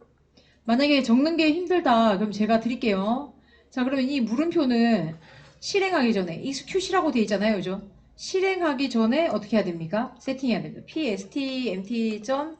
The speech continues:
셋스트링 일본 물음표가 누구와 될 거냐면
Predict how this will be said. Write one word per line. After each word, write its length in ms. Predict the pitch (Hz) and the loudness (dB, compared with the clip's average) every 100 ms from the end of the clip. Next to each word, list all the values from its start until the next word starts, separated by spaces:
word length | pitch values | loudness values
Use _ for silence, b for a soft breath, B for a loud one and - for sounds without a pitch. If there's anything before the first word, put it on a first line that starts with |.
| _ _ _ _ - | _ _ _ _ -6
셋스트링 760 | 311 311 - 247 202 180 233 254 - - - - - - - - | 0 0 -2 -8 -8 -8 -8 -12 -20 -20 -20 -20 -20 -20 -20 -4
일본 380 | 294 330 339 285 | 0 2 2 2
물음표가 760 | 226 262 254 240 226 262 262 | 0 0 0 0 2 2 2
누구와 540 | 220 220 277 277 269 269 | 0 -6 0 4 4 4
될 200 | 226 185 | 0 0
거냐면 600 | 220 214 202 208 165 | -2 -2 -2 -2 -4